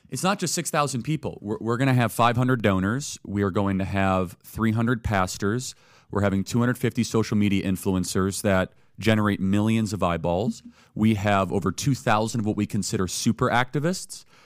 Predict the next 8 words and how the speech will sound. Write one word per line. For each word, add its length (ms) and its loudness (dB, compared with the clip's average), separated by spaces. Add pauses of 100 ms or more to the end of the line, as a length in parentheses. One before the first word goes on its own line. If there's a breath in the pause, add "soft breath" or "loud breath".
(100)
These 180 0
are 60 0
people 380 0
that 260 4
are 340 0 (160 soft breath)
full-time 800 2
in 140 -8
politics. 720 -6